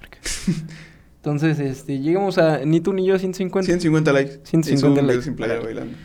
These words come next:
Speaker 1: Pues bueno, mi hermano, muchas gracias por acompañarme en, en un capítulo más de Común.
Speaker 2: Gracias por dejarme
Speaker 1: Hoy no dimos esa
Speaker 2: acompañarte
Speaker 1: entrada,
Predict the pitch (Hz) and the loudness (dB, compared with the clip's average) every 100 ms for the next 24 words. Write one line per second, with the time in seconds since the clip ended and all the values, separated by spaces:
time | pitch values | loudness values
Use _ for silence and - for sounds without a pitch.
0 | - - _ - 131 165 175 151 156 175 | -20 -20 _ -10 -2 4 6 6 6 6
1 | 170 170 143 143 170 160 135 127 135 143 | 6 4 2 4 4 6 2 4 2 4
2 | 156 139 - 139 151 170 160 - 139 131 | 4 2 0 2 4 4 4 4 6 4
3 | 143 170 143 131 - 123 127 190 220 175 | 4 4 4 4 0 0 6 6 6 -2
4 | 135 147 151 143 127 123 - 120 123 139 | -4 -4 -6 -4 0 0 -2 -6 4 6
5 | 160 156 165 160 135 131 139 135 143 147 | 8 8 6 6 4 4 4 4 6 6
6 | 170 190 | 4 -2